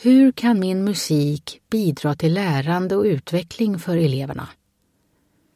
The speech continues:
När så Helen anställdes av Luleå kulturskola påbörjade vi vårt samarbete som spänt över många projekt och sammanhang.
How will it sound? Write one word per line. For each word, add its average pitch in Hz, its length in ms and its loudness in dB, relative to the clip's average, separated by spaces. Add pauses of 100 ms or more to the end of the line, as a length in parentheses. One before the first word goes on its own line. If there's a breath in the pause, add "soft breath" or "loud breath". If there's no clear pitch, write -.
(1160)
När 226 160 2
så 262 240 4
Helen 233 540 6
anställdes 170 840 0
av 143 120 0
Luleå 170 440 0
kulturskola 160 1000 -4
påbörjade 196 640 4
vi 160 140 4
vårt 139 200 0
samarbete 135 720 -2
som 160 180 0
spänt 143 400 -2
över 156 140 0
många 170 280 0
projekt - 540 -4
och 156 80 -4
sammanhang. 135 680 -2